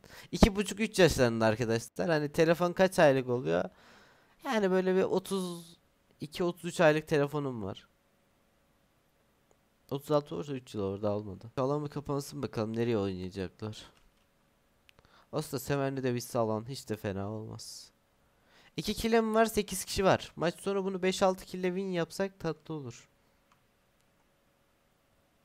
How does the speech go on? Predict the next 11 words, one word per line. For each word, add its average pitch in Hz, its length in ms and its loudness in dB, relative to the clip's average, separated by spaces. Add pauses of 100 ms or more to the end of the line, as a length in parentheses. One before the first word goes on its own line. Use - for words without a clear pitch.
(2000)
Miraç 214 360 10
Doğan 220 240 12
Nimo'dan 190 360 6
takip 170 360 4
etmiş, 147 260 0
teşekkür 147 440 -2
ederim. 127 300 0
Ferda 147 520 2
bana 139 200 2
kız 143 200 -4
bulsana. 131 480 -8